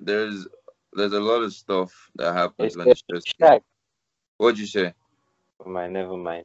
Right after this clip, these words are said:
Speaker 2: never mind.
Speaker 1: It's not about, like, the shagging her or whatever. Like,
Speaker 2: You heard me. Mad. So you heard me and you're asking me, "What did you say?" Niggas are mad.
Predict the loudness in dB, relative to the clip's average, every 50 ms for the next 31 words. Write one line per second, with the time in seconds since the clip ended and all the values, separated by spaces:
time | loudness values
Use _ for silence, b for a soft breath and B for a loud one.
0 | _ -14 -12 -12 -12 -12 -16 -16 -18 -18 -20 _ _ _ -8 -8 -8 -8 -6 -2
1 | 2 4 6 6 6 6 6 6 4 4 4 0 -2 -2 -2 -4 -8 -10 -8 -6
2 | -6 -6 -8 -8 -10 -14 _ _ _ -12 -6 -2 -2 -2 -2 -4 -8 -14 -12 -12
3 | -12 -10 -10 -10 -10 -12 -12 -10 -10 -12 -10 -12 -14 -16 -14 -16 -16 -14 -14 -12
4 | -12 -12 -12 -14 -16 _ -20 -20 -20 _ -18 0 _ 6 6 6 6 _ -20 -20
5 | _ _ -20 -20 _ _ _ 4 6 6 6 6 4 -2 -14 -12 -8 -4 -2 -2
6 | -2 -2 2 2 4 4 2 0 -6 -6 -6 -6 -4 0 2 2 2 0 -2 _
7 | -8 -6 -6 -4 -2 -2 -2 -2 -2 -6 -12 -12 -14 -14 -12 -8 -4 -4 -4 -4
8 | -6 _ _ _ _ _ _ _ -12 -6 -2 0 2 2 2 2 2 2 2 0
9 | 0 0 0 0 0 0